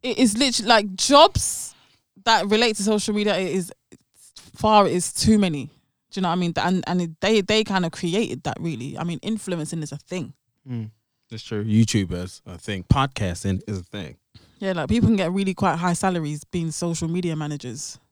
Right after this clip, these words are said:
Speaker 2: Mm.
Speaker 1: Like, a lot of job requirements in marketing require you to know
Speaker 2: Do
Speaker 1: what's
Speaker 2: social
Speaker 1: going on in
Speaker 2: media.
Speaker 1: popular trends
Speaker 2: Yeah,
Speaker 1: and
Speaker 2: I
Speaker 1: be
Speaker 2: took, took that on. My jobs are in finance. So I took on a so-, social media role to just, like,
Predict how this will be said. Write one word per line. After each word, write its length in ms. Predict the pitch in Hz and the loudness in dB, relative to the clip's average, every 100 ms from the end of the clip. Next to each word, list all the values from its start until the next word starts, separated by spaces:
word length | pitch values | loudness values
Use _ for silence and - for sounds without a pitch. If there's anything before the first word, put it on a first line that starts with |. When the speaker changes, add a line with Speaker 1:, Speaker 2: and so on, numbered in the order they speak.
| - | -4
Speaker 2:
Mm. 180 | 151 139 _ _ _ - | -2 -2 _ _ _ -10
Speaker 1:
Like, 180 | 160 180 | -6 -2
a 60 | |
lot 220 | 175 196 | 0 2
of 220 | 190 165 170 | 2 -2 -4
job 180 | 190 175 | -4 -2
requirements 460 | 165 170 156 131 | -4 -4 -4 -4
in 80 | 160 | -4
marketing 640 | 160 160 - 160 147 135 | -4 -4 -6 -6 -6 -8
require 320 | 156 - 175 165 | -12 -6 -4 -4
you 200 | 160 156 | -6 -8
to 160 | - 147 | -6 -8
know 360 | 135 165 175 170 | -8 -8 -4 -2
Speaker 2:
Do 60 | 160 | -2
Speaker 1:
what's 140 | 170 | -2
Speaker 2:
social 140 | 170 | -2
Speaker 1:
going 120 | 165 165 | -2 -2
on 40 | 156 | -2
in 0 | |
Speaker 2:
media. 80 | 160 | -2
Speaker 1:
popular 240 | 170 156 | -4 -4
trends 300 | 151 165 151 | -4 -4 -2
Speaker 2:
Yeah, 60 | 220 | -2
Speaker 1:
and 60 | 208 | -2
Speaker 2:
I 60 | 190 | -2
Speaker 1:
be 40 | |
Speaker 2:
took, 200 | 180 - | -4 -6
took 160 | - 170 | -10 -8
that 120 | 143 | -6
on. 320 | 139 143 147 135 _ _ _ _ _ _ _ _ _ _ _ _ | -4 -2 -4 -8 _ _ _ _ _ _ _ _ _ _ _ _
My 280 | 113 165 220 | 0 2 4
jobs 280 | 190 147 | 2 0
are 140 | 139 123 | 0 0
in 260 | 117 113 - _ _ _ | 0 0 -4 _ _ _
finance. 640 | - 110 101 87 - - _ _ _ _ _ | -4 -2 0 -4 -10 -20 _ _ _ _ _
So 640 | - 131 113 110 104 104 - _ _ _ _ _ _ _ | -2 2 2 2 0 -2 -8 _ _ _ _ _ _ _
I 180 | 127 165 | 4 4
took 200 | 156 131 | 4 4
on 260 | 135 120 113 - | 4 2 0 -2
a 320 | 107 104 98 | -2 0 -2
so-, 220 | - 127 117 | 0 0 0
social 380 | - 123 117 | 2 2 2
media 260 | 113 123 107 | 2 2 0
role 320 | 85 82 92 | -4 -6 -8
to 140 | - 95 | -8 -6
just, 240 | 98 - | -6 -6
like, 280 | 98 98 | -8 -8